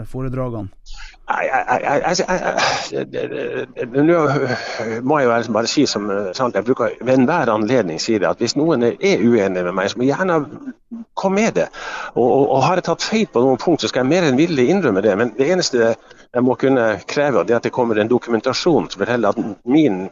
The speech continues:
Speaker 2: øvrige kilde tar feil.
Speaker 1: Ja.
Speaker 2: Så langt har jeg jo snakket med noen hundre, eh, og, og sagt dette her, og, og ikke, ikke kommet en eneste pust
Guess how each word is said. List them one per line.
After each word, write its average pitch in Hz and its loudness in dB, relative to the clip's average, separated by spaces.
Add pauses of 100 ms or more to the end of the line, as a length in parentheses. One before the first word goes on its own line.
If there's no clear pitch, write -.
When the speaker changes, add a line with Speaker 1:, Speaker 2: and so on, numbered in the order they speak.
(140)
Speaker 2:
øvrige 131 2
kilde 117 -2
tar 98 0
feil. 104 -4 (480)
Speaker 1:
Ja. 110 -8 (240)
Speaker 2:
Så 180 2
langt 156 2
har 127 0
jeg 135 2
jo 127 -6
snakket 110 0
med 107 0
noen 104 2
hundre, 104 2 (340)
eh, 101 0
og, 101 2
og 107 0
sagt 147 0
dette 95 0
her, 87 0
og, 90 2
og 104 2
ikke, 113 0 (400)
ikke 131 -4
kommet 127 0
en 117 0
eneste 139 0
pust - -2